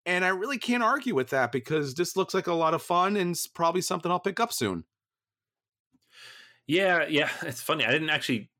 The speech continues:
Speaker 2: catch the Roll Through the Ages connection just because I saw what looked like a roll and write, and of course it is. Uh, and I saw Matt Leacock, and I was like, "Ooh, I'm interested." And then you mentioned that, and then I saw the price point of seventy dollars, and I'm like, "I don't know."
Speaker 1: Sure.
Speaker 2: <laughs> Like,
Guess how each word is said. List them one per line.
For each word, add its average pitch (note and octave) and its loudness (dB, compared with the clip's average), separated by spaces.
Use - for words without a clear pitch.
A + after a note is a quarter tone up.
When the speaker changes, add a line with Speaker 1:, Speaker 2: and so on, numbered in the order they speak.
Speaker 2:
catch - -2
the F#2+ 2
Roll F#2 0
Through F2+ -6
the F2+ 0
Ages F2+ -2
connection G2 -2
just F#2 -8
because F#2+ -4
I F2+ 0
saw E2+ -4
what A2+ -2
looked A#2 0
like G#2 0
a G2 2
roll F#2+ 0
and F2 -4
write, E2+ -2
and F2+ -6
of E2+ -10
course F2+ -2
it D#2+ -6
is. E2 -6
Uh, F#2+ 0
and G2 2
I F#2 2
saw F#2 0
Matt F#2 -2
Leacock, A2 0
and A2+ -2
I - -2
was A2+ -4
like, C3+ -10
"Ooh, G4 4
I'm A#2+ -2
interested." F2+ -4
And A2+ 0
then A#2 2
you A#2+ 0
mentioned B2 0
that, F#2 0
and G2 0
then G2+ 2
I G#2+ 2
saw G#2 -6
the F#2+ -4
price - -2
point F#2+ -4
of E2+ -6
seventy G#2 0
dollars, G2 2
and G2+ -4
I'm A2 -2
like, F2+ -10
"I E3+ -12
don't E2+ -12
know." A#2 -10
Speaker 1:
Sure. F2+ -2
Speaker 2:
<laughs> - -4
Like, - -6